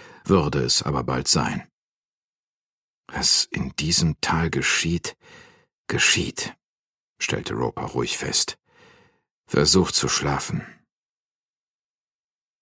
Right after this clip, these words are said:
Diese Unhiru waren sonderbare Menschen.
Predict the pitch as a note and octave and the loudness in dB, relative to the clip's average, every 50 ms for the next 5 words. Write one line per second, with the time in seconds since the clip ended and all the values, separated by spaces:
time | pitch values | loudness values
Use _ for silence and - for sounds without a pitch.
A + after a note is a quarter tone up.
0 | _ _ _ _ - F2+ F2 D#2 D2 F2 F2 F2+ E2 D2 F2 E2+ E2 D#2 D#2 F#2+ | _ _ _ _ 2 4 4 6 6 6 6 6 6 6 6 6 6 6 6 6
1 | G2+ G2 E2+ F2 F#2 F2+ E2+ F2+ F#2+ F2+ E2+ D#2+ F2 F2 E2 D2+ G2+ G2+ G2 D#2+ | 6 6 6 6 4 4 6 6 6 4 6 6 6 6 6 6 6 6 6 6
2 | D#2 C#2+ C#2+ C#2+ C#2+ C#2+ C#2+ D2 C#2 D2 D#2+ D#2 D2+ - - - D#2+ D2+ | 4 2 2 2 0 0 0 0 2 4 4 4 2 2 2 2 2 2